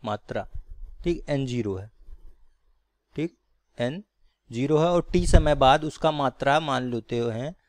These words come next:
टी समय बाद वो कितना शेष रह जाता है हमारा एन, ठीक है, ये शेष मात्रा है, ठीक है। तो इन दोनों में संबंध ये होता है जहां हमारा lambda को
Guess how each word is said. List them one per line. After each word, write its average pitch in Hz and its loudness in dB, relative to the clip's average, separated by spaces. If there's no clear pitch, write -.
टी 127 -2
समय 123 -2
बाद 117 2
वो 135 -2
कितना 147 -4
शेष 151 -4
रह 139 4
जाता 139 2
है 196 2
हमारा 127 2
एन, 110 -2
ठीक 190 2
है, 143 0
ये 135 0
शेष 131 -2
मात्रा 104 -6
है, 104 -14
ठीक 180 0
है। - -12
तो 151 -6
इन 160 -2
दोनों 156 0
में 165 -4
संबंध 156 0
ये 151 2
होता 113 2
है 131 2
जहां 139 0
हमारा 131 0
lambda 123 2
को 170 -4